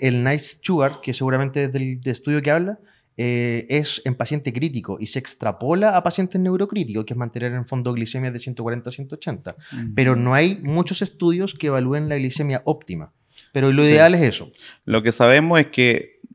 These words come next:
Speaker 2: tampoco vale la pena ser muy agresivo porque corres mucho el riesgo de hacer hipoglicemia
Speaker 1: Hipoglicemia, exacto.
Speaker 2: y eso es muy deleterio en los pacientes.
Speaker 1: Sí.
Speaker 2: Yo creo que finalmente, s-,
Speaker 1: Respondimos
Speaker 2: enfo-,
Speaker 1: todas tus
Speaker 2: sí,
Speaker 1: preguntas,
Speaker 2: sí,
Speaker 1: ¿ah?
Speaker 2: no, están
Speaker 1: <laughs>
Speaker 2: muy mateos, muy mateos, pero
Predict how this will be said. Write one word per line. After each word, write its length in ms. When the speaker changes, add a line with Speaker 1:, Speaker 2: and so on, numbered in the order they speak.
Speaker 2:
tampoco 400
vale 160
la 100
pena 180
ser 160
muy 200
agresivo 360
porque 220
corres 260
mucho 480
el 80
riesgo 280
de 40
hacer 180
hipoglicemia 420
Speaker 1:
Hipoglicemia, 260
exacto. 260
Speaker 2:
y 80
eso 180
es 60
muy 160
deleterio 440
en 60
los 100
pacientes. 580
Speaker 1:
Sí. 80
Speaker 2:
Yo 320
creo 140
que 80
finalmente, 840
s-, 240
Speaker 1:
Respondimos 600
Speaker 2:
enfo-, 40
Speaker 1:
todas 200
tus 100
Speaker 2:
sí, 60
Speaker 1:
preguntas, 300
Speaker 2:
sí, 120
Speaker 1:
¿ah? 80
Speaker 2:
no, 160
están 580
Speaker 1:
<laughs> 140
Speaker 2:
muy 160
mateos, 300
muy 140
mateos, 340
pero 380